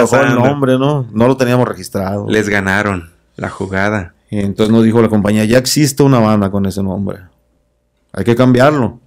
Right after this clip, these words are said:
Speaker 2: Pero no estaba todavía en funciones en, en, en, en aquel momento Banda Toro, la otra.
Speaker 1: Fíjate que sí.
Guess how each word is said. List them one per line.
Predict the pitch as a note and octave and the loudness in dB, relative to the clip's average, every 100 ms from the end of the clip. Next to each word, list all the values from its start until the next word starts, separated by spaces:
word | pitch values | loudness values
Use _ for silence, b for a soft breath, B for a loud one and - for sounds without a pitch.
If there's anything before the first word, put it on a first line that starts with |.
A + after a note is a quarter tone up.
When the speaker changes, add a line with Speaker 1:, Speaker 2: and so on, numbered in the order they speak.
| - | -2
Speaker 2:
Pero | C#3 | 2
no | C3+ C#3 | 2 2
estaba | A#2 - C#3 D3 C#3+ | 2 0 0 -2 0
todavía | C3+ C3+ A#2+ C3 C3 F#2+ | 2 2 2 2 2 0
en | F2+ G2+ | -2 -4
funciones | G#2 G2 A2 A#2+ B2+ - _ _ _ | -4 -4 -2 -2 -4 -8 _ _ _
en, | - G#2 G#2 | -4 -4 -2
en, | G2+ F#2 | -6 -4
en, | G2+ G2 | -4 -4
en | G2+ | -4
aquel | F#2+ - | -6 -4
momento | G#2+ G#2+ G2+ - G#2+ G2+ F#2+ | -4 -2 -4 -2 -2 -2 -2
Banda | G#2 G#2+ G#2 | -4 -2 -4
Toro, | - G#2 A#2+ - - | -4 -4 -4 -6 -8
la | F#2+ | -6
otra. | F#2+ G#2+ - - _ _ | -6 -6 -8 -8 _ _
Speaker 1:
Fíjate | C#3 F3 D#3+ | 0 2 0
que | A#2 | -2
sí. | C3+ B2 - | 0 -2 -4